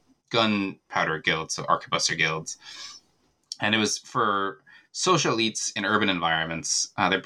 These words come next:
very popular in the Low Countries and northern Italy and parts of France and Switzerland. And so anywhere that had a, a large concentration of cities, they're extremely popular, but you do find them in slightly less urbanized areas as well.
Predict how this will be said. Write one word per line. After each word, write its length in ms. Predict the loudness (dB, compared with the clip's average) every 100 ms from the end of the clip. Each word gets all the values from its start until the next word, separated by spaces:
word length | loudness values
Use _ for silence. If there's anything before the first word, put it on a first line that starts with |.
| -2
very 240 | 0 2
popular 360 | 2 0 0 -2
in 80 |
the 60 | 0
Low 200 | 2 2
Countries 760 | 2 -2 0 0 0 0 -4 -8
and 180 | -8 -4
northern 240 | -2 0 0
Italy 380 | 2 2 2
and 180 | 0 0
parts 240 | -2 -2 -2
of 60 |
France 500 | 0 0 0 -4 -10 -12 -20 -20 _ _ _
and 260 | -4 -2 -2
Switzerland. 760 | -2 0 0 0 -2 -4 -6 -10 -14
And 100 | -8
so 100 | -2
anywhere 280 | 0 2
that 80 | 0
had 160 | 0 -4
a, 100 | -6
a 80 | 0
large 240 | 4 4
concentration 420 | 2 0 0 0 -2
of 80 |
cities, 320 | -2 0 -2 -2
they're 120 | -4
extremely 400 | -4 0 2 4
popular, 400 | 2 2 0 -4
but 120 | -4
you 100 | -2
do 120 | -2
find 240 | 2 2 2
them 80 |
in 160 | -2 -6 -8 _ _ _ _
slightly 480 | -6 -2 2 2 0
less 200 | -2 0
urbanized 460 | 0 2 0 0 -2
areas 380 | 0 0 -2
as 100 | -4 0
well. 320 | 0 0